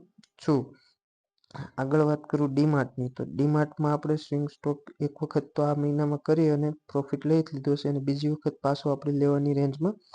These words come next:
અહીંયા આપણે લીધો તો છત્રીસો ને ફીટ સાડત્રીસો એ જ તે,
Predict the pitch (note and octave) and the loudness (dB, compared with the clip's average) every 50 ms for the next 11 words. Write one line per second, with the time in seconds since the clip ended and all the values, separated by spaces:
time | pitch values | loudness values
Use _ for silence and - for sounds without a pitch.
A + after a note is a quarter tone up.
0 | - - - - _ _ _ - D3 D3 D3+ D#3 D3 C#3+ C#3 - D3+ D3 D3 D#3+ | -20 -20 -20 -20 _ _ _ -6 -4 -2 0 0 0 -2 0 0 0 2 2 2
1 | E3+ F3+ E3+ D3+ D3 C#3 C#3 - D3 - - D3+ D3 C#3+ - - C#3+ C#3 C#3 C#3 | 4 4 4 4 2 0 0 -4 -6 -6 -2 -2 -2 -2 0 -2 0 0 0 -2
2 | - E3 - _ _ _ _ _ _ D#3+ D3 - - - - C#3+ D3 D#3 D3 - | -4 -8 -14 _ _ _ _ _ _ -14 -14 -12 -10 0 2 4 4 4 2 0
3 | D3+ D3+ C#3+ - D3+ C#3+ C#3 C3+ C3+ C3+ C#3 - D3+ | -2 -4 0 2 2 4 4 4 2 -2 -2 0 0